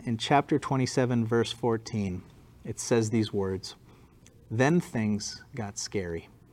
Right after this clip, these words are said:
You know, many of us are facing all sorts of storms, and we are sailing at a time that perhaps we shouldn't be sailing, but we are.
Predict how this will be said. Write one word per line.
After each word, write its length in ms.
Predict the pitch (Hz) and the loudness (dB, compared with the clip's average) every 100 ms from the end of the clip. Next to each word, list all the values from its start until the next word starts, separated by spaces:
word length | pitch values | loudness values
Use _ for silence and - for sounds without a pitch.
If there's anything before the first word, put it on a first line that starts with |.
| - - - - - - | -20 -20 -20 -20 -20 0
You 80 | 143 | 2
know, 140 | 139 | 4
many 260 | 131 156 180 | 2 2 2
of 100 | 127 | 2
us 240 | 117 - | 0 -2
are 220 | - 127 107 | -6 -6 -4
facing 560 | - 120 - 117 107 | 0 0 0 -2 -2
all 220 | 113 127 | -2 -4
sorts 340 | - 120 110 - | -4 -4 -4 -6
of 100 | 104 | -10
storms, 640 | - 117 104 101 98 - 123 | -6 -4 -4 -6 -10 -10 -8
and 280 | 120 117 | -6 0
we 140 | 120 127 | 2 4
are 80 | 110 | 2
sailing 580 | - 127 131 127 120 | 0 2 2 2 0
at 80 | 117 | 0
a 80 | 107 | -2
time 440 | 110 127 120 120 | -2 -2 0 2
that 180 | 117 110 | 0 -2
perhaps 460 | 117 110 135 - 151 | -4 0 0 0 -2
we 80 | 135 | -2
shouldn't 340 | - 156 131 | 0 -2 0
be 80 | 107 | -4
sailing, 500 | - 110 98 98 98 | -2 -2 -2 -2 -2
but 160 | 107 | -4
we 200 | 113 117 | -2 0
are. 300 | 127 92 - | 0 -2 -8